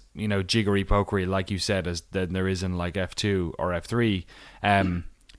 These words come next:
it's a different type of racing. It's, it's less that, it's less that all the cars that are in the grid are shuffled and that they are going to try as quickly as possible to get into the position where they think they should be. That's kind of where a lot of F one is.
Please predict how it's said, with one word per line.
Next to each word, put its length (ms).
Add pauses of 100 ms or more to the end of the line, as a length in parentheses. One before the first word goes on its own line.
(140)
it's 200
a 60
different 460
type 380
of 160
racing. 580
It's, 400
it's 260
less 340
that, 220 (380)
it's 180
less 220
that 240
all 240
the 80
cars 600 (560)
that 140
are 100
in 100
the 80
grid 520 (120)
are 400
shuffled 720 (320)
and 140
that 120
they 140
are 100
going 280
to 100
try 640
as 180
quickly 260
as 120
possible 400
to 80
get 260
into 260
the 120
position 500
where 160
they 140
think 320
they 120
should 320
be. 460
That's 220
kind 200
of 80
where 160
a 40
lot 200
of 120
F 180
one 180
is. 280